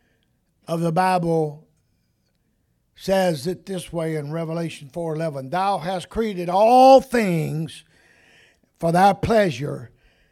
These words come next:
They are and were created."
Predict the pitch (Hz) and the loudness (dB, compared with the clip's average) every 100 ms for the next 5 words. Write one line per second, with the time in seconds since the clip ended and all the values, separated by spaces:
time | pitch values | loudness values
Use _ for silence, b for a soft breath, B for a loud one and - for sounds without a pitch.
0 | _ _ 120 175 185 - 202 208 208 214 | _ _ -4 0 0 0 4 4 4 2
1 | 247 190 _ _ _ _ 156 147 139 156 | -2 -12 _ _ _ _ -8 -6 -4 -2
2 | 185 190 185 175 - _ _ _ _ _ | 0 0 -2 -6 -12 _ _ _ _ _
3 | - 175 165 147 127 117 120 | -12 -6 -6 -6 -8 -10 -14